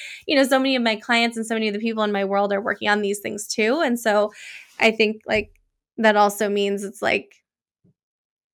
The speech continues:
incumbent on me to, like, keep working on it. Um,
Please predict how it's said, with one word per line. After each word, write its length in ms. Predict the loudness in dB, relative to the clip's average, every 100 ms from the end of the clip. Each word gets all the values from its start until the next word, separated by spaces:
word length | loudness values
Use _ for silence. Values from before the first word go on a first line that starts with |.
| _ _ _ 0
incumbent 460 | 4 4 6 6
on 140 | 4 4
me 180 | 0
to, 140 | 0 -2
like, 200 | -2 -2
keep 260 | -4 -2
working 340 | -2 -2 -4 -2
on 160 | -2 -2
it. 300 | -4 -6 -8
Um, 600 | -8 -6 -6 -10 -12 -12